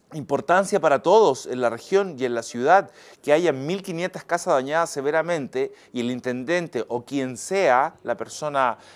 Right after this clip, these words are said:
que esté a cargo de esto no lo esté diciendo y tengamos que estarnos enterando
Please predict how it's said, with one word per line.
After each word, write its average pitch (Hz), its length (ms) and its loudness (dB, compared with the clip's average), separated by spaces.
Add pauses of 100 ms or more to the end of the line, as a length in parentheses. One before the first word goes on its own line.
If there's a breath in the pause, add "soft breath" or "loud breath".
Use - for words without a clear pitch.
(140 loud breath)
que 120 60 -8
esté 143 180 0
a 143 60 2
cargo 143 320 0
de 147 60 2
esto 151 200 -4
no 139 160 -2
lo 196 80 2
esté 175 160 -4
diciendo 175 480 -2
y 131 40 -2
tengamos 131 360 -4
que 127 80 -16
estarnos 165 320 -4
enterando 143 680 -2